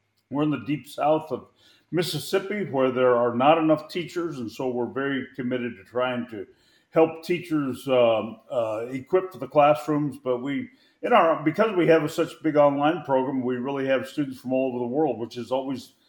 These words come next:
makes it interesting. There's so much to learn from those who, who are in other cultures. One of our, uh, one of our unique programs educationally is that we provide a, um,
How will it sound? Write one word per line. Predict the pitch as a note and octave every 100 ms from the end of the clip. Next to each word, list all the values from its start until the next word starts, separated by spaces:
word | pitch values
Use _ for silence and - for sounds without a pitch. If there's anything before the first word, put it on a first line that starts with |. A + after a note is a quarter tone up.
| _
makes | C#3+ D#3+ -
it | D3+
interesting. | D#3+ D#3 - F3+ E3+
There's | C3+ B2+ -
so | - F3+
much | F3+ D#3 -
to | C3+
learn | C3+ C3 A#2+
from | A2+ A#2
those | B2 A#2 A#2+
who, | - A#2+ A2 F#2+ _ _ _ _
who | C#3 C3+
are | B2+
in | B2
other | B2 A#2 -
cultures. | C3 C3 D#3 E3+ - -
One | B2+ E3+
of | C#3+
our, | C#3+ C3+ B2+
uh, | A#2 G#2 - _ _ _ _ -
one | D#3
of | G3
our | D#3
unique | C#3+ C3+ C3+ C#3 D3+ B3 -
programs | - C#3+ B2+ A#2+ A#2+ A2+ -
educationally | E3 D#3 B2 - D#3+ G3 - C#3 C#3
is | C#3+ C#3+ B2 G#2
that | C3 C3
we | C#3+ E3+
provide | - C3+ B2+ C#3 D3 C#3 C3 -
a, | C3 B2+ A#2+
um, | A#2 G#2 G2